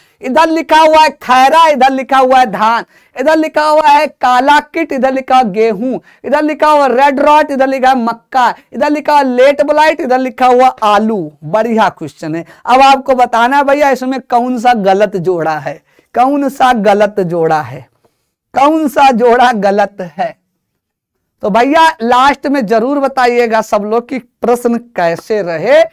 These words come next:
और आप लोग जो ऑफलाइन देखेंगे वो भी अपना आंसर जरूर कमेंट बॉक्स में देते रहेंगे। हाँ, बहुत अच्छा। तो C is the incorrect,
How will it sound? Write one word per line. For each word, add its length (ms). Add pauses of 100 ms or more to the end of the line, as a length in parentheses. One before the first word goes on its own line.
(240)
और 280 (260)
आप 260
लोग 200
जो 140
ऑफलाइन 600
देखेंगे 420
वो 220
भी 180
अपना 320
आंसर 420
जरूर 420
कमेंट 300
बॉक्स 340
में 200
देते 300
रहेंगे। 460 (360)
हाँ, 180
बहुत 480
अच्छा। 260 (340)
तो 60
C 340 (260)
is 120
the 180 (220)
incorrect, 720